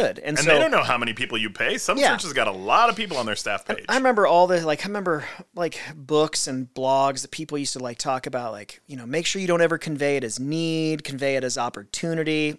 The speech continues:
Speaker 2: I'll be honest, I don't think any of that matters.
Speaker 1: Yep.
Speaker 2: I think people need to know where are their service needs,
Speaker 1: Yeah.
Speaker 2: opportunities, whatever you, however positive and hippy-dippy you wanna be is
Speaker 1: Sure.
Speaker 2: fine.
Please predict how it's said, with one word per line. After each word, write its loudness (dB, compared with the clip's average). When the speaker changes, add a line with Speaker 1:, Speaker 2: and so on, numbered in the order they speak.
Speaker 2:
I'll -6
be -2
honest, 0
I -6
don't -4
think -8
any -4
of -2
that 0
matters. -4
Speaker 1:
Yep. -4
Speaker 2:
I -2
think -4
people 0
need 0
to -4
know -4
where 4
are 4
their -2
service 0
needs, -2
Speaker 1:
Yeah. 2
Speaker 2:
opportunities, 0
whatever 4
you, 0
however 4
positive 4
and -4
hippy-dippy -4
you -6
wanna -4
be -6
is -2
Speaker 1:
Sure. -4
Speaker 2:
fine. 0